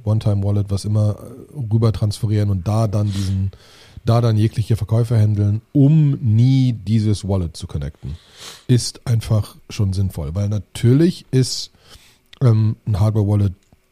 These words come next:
theoretisch sicher, weil du das Hardware-Device noch brauchst oder sicherer. Aber wenn du halt irgendwelche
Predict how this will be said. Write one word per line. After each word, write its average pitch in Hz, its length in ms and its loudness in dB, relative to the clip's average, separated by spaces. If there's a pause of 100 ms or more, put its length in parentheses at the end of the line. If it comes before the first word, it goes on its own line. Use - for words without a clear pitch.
(180)
theoretisch 104 540 0
sicher, 113 480 0
weil 101 140 0
du 101 100 0
das 92 220 -4
Hardware-Device 117 560 -2
noch 131 100 -2
brauchst - 480 -6
oder 85 220 -2
sicherer. 101 760 -2 (540)
Aber 104 200 2
wenn 110 160 4
du 131 120 4
halt 117 200 2
irgendwelche 107 840 2